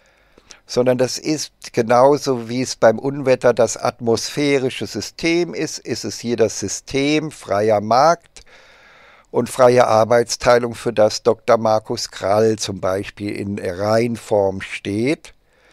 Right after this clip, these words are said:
Ja, das ist die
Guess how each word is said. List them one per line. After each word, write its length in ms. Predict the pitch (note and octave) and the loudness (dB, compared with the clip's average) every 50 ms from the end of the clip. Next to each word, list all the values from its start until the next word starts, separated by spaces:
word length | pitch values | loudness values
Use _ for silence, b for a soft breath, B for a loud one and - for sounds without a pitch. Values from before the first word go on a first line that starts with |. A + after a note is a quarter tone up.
| b b b b b b b b b b _ | b b b b b b b b b b _
Ja, 360 | A#2 A#2+ C#3 E3+ G3 D4 - - _ _ _ _ _ _ _ _ _ _ _ _ _ _ _ _ | 4 4 4 4 4 0 -6 -14 _ _ _ _ _ _ _ _ _ _ _ _ _ _ _ _
das 320 | - D3 E3 F3 - - | 4 6 6 4 4 -2
ist 500 | - - D#3+ D3+ D#3 D3 - - - - | -6 -4 -4 -2 -2 -2 -4 -8 -8 -6
die 180 | B2 A2+ G#2+ | -4 -4 -4